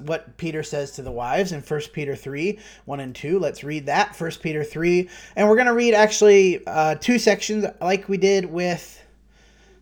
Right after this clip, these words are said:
the government. Actually, like we did with all of these, we're gonna pull in what Paul says as well, a passage that Paul has. So we know it's not just Peter saying these things, right? But, but, but multiple apostles saying these things.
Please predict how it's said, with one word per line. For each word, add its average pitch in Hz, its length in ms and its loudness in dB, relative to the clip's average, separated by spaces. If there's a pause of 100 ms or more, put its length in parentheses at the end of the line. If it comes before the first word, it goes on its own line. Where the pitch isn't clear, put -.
the 147 240 -2
government. 190 580 2
Actually, 233 220 0
like 277 140 0
we 277 120 -4
did 214 200 -2
with 196 160 2
all 220 180 6
of 143 120 2
these, 147 220 -6
we're 160 120 -8
gonna 170 160 -4
pull 196 320 0
in 185 180 0
what 170 160 -6
Paul 185 320 2
says 160 340 -4
as 143 140 -8
well, 160 580 -2
a 147 80 -12
passage 156 440 -4
that - 180 -8
Paul 180 220 4
has. 156 420 -2 (340)
So 156 220 -2
we 160 300 -2
know 180 200 0
it's 156 140 -4
not 196 200 -2
just 226 200 4
Peter 254 300 4
saying 160 320 -6
these 143 200 -10
things, 139 280 -10
right? 170 240 -6
But, 143 280 -10
but, 156 300 -8
but 147 240 -4
multiple 190 420 0
apostles 151 520 -2
saying 147 260 -4
these 135 220 -14
things. 151 340 -10